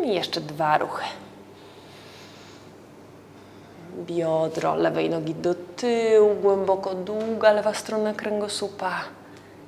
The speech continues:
i centrum. I ostatni raz. No, nie zadzieraj bardzo mocno palców lewej stopy.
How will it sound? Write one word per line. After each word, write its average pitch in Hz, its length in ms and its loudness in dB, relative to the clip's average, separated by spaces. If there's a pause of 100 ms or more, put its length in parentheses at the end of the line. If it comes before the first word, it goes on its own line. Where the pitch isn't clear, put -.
(240)
i 175 80 -10 (140)
centrum. - 1040 -10
I - 80 -6
ostatni 262 560 -2
raz. 190 440 -4 (2750)
No, 311 60 -2
nie 240 200 4
zadzieraj 190 420 6
bardzo 180 400 4
mocno 170 320 0
palców 147 500 -2
lewej - 220 -6
stopy. - 360 -10